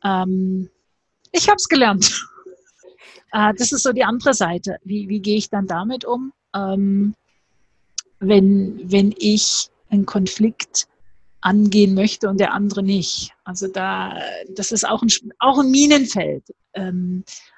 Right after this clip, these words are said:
und da zu finden, äh, die eigene Balance, den eigenen Weg zu finden. Und ich finde schön, wie du das beschrieben hast, eigentlich die Lernerfahrung daraus, dass als in dem Moment, wo du dich überwunden hattest, das Gespräch zu suchen,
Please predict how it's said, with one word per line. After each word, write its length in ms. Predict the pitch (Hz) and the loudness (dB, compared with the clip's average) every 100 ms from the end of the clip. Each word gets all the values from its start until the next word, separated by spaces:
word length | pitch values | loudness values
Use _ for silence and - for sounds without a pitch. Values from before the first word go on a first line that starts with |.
| _ - | _ -4
und 140 | 214 196 - | -2 -2 0
da 240 | 208 240 | 0 0
zu 180 | - 247 | -2 -6
finden, 640 | - 254 269 277 269 247 _ _ _ _ - | -6 -2 2 2 2 -4 _ _ _ _ -2
äh, 300 | 202 202 196 | 2 2 0
die 240 | 214 208 | -2 -2
eigene 380 | 190 220 247 240 | 2 2 4 2
Balance, 640 | 202 202 202 220 240 - | 4 2 4 2 2 0
den 220 | 185 185 | -2 -4
eigenen 840 | - 190 208 226 220 220 214 214 - _ _ - | -2 0 2 4 4 4 4 2 0 _ _ -12
Weg 580 | 175 196 214 269 302 - | 0 4 4 4 0 -4
zu 140 | 294 | -4
finden. 300 | - 285 269 | 0 0 2
Und 100 | 233 | 4
ich 140 | 220 | 2
finde 180 | - 226 | 2 2
schön, 240 | - 254 262 | 4 2 0
wie 80 | |
du 80 | 226 | 0
das 200 | 214 220 | 0 0
beschrieben 520 | 233 - 233 254 262 | 0 0 0 -2 0
hast, 300 | 220 226 - _ _ _ _ _ _ _ _ _ _ _ _ _ _ _ _ _ _ - | 2 2 -2 _ _ _ _ _ _ _ _ _ _ _ _ _ _ _ _ _ _ -8
eigentlich 460 | 185 247 302 277 | -2 0 2 0
die 120 | - 214 | 2 4
Lernerfahrung 840 | 202 220 339 311 294 277 269 240 | 4 4 2 2 2 2 2 0
daraus, 460 | 254 226 226 226 - - | 0 2 0 0 -6 -8
dass 180 | - 202 | -2 0
als 280 | - 208 - | 0 -2 -2
in 200 | - 220 | 2 2
dem 140 | 247 | 4
Moment, 340 | 269 277 247 220 208 190 | 2 4 4 4 -2 -4
wo 100 | 247 | -2
du 140 | 233 | 0
dich 180 | 214 220 | 0 0
überwunden 800 | 202 185 170 214 349 381 359 277 | 0 0 0 2 4 4 4 4
hattest, 500 | 285 - 294 - - | 2 2 -2 -2 0
das 200 | 220 - | 0 0
Gespräch 440 | - - 226 208 | -4 0 0 0
zu 140 | - 196 | -2 -2
suchen, 480 | 190 262 - 285 | -2 -2 -2 -4